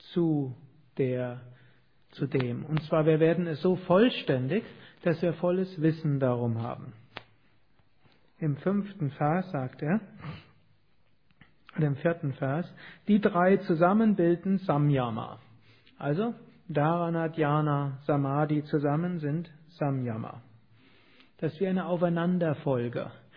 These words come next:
Wobei Samyama ist nicht nur, wenn wir dann da Samadhi tatsächlich erreichen,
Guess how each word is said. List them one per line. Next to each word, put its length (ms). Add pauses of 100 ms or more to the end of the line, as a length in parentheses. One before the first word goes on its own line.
(240)
Wobei 260
Samyama 720
ist 200
nicht 320
nur, 340
wenn 140
wir 80
dann 200
da 280
Samadhi 520
tatsächlich 920
erreichen, 640